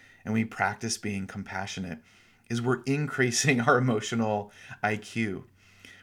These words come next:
We're deepening our sense of being an emotional being.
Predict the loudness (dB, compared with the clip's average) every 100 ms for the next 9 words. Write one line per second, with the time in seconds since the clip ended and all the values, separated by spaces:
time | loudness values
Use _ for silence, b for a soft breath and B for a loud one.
0 | B 2 2 0 2 2 2 2 0 -2
1 | -4 -2 0 0 0 0 -4 0 2 2
2 | 0 -2 -2 0 -2 -4 -6 -8 -10 -10
3 | -10 -14 -18